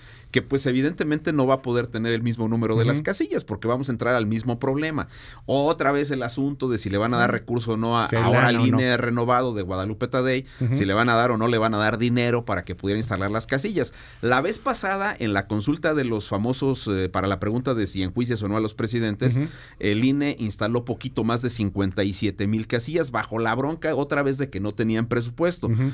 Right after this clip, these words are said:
Speaker 1: Con la revocatoria de mandato pusieron casi cincuenta y ocho mil casillas, un poquito más que las de la consulta popular, pero igual bajo la premisa de que no había lana.
Speaker 2: Ya.
Speaker 1: Entraríamos exactamente a la misma bronca.
Speaker 2: A ver, eh, en el, en el asunto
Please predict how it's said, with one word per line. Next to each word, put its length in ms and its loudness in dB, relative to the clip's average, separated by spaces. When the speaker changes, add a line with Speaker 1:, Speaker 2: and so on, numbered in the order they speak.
Speaker 1:
Con 200 2
la 100 6
revocatoria 600 0
de 100 -2
mandato 540 0
pusieron 540 -2
casi 340 2
cincuenta 480 0
y 40 0
ocho 220 -2
mil 200 0
casillas, 440 -2
un 80 -6
poquito 380 -4
más 200 0
que 120 -4
las 160 0
de 80 0
la 140 -2
consulta 420 -4
popular, 400 0
pero 140 0
igual 220 2
bajo 220 0
la 120 0
premisa 360 0
de 100 0
que 80 -6
no 80 0
había 160 2
lana. 300 0
Speaker 2:
Ya. 80 -4
Speaker 1:
Entraríamos 640 0
exactamente 560 -2
a 20 -6
la 80 -4
misma 240 -6
bronca. 220 -10
Speaker 2:
A 120 2
ver, 200 0
eh, 320 2
en 220 2
el, 220 0
en 120 4
el 100 4
asunto 520 0